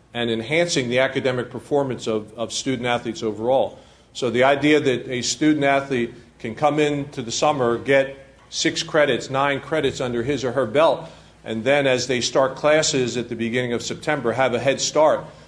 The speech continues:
not only in terms of what they have, uh, put on their academic, uh, profile, but also in terms of gaining a familiarity with the institution, getting to know the, the different,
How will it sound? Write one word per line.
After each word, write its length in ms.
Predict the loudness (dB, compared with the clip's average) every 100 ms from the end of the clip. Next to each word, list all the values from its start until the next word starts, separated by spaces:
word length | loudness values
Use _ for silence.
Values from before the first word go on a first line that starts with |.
| _
not 240 | 0 4 6
only 220 | 4 2
in 80 | 0
terms 360 | 0 0 0
of 280 | 2 2 0 -12 _ -2
what 240 | 2 2
they 320 | 4 4 4 2
have, 280 | 2 2
uh, 120 | 0 0
put 260 | 0 2
on 220 | 2 2 2
their 240 | 2 2
academic, 680 | 0 -2 -2 0 0 -2 -4
uh, 220 | -6 -4 -4
profile, 720 | 0 0 2 2 2 0 -6 -20 -6
but 100 | 2
also 300 | 4 4 2
in 80 | 0
terms 280 | 0 0 0
of 120 | -2
gaining 300 | 0 0 0
a 60 | -2
familiarity 680 | -2 0 2 4 4 2 0
with 140 | -4
the 80 | -4
institution, 760 | -6 -8 -8 -6 -6 -6 -6 -2
getting 260 | -2 -2
to 80 | -2
know 300 | 0 0 0
the, 380 | -4 -10 -8 -6
the 240 | -6 -10
different, 420 | -6 -6 -4 -6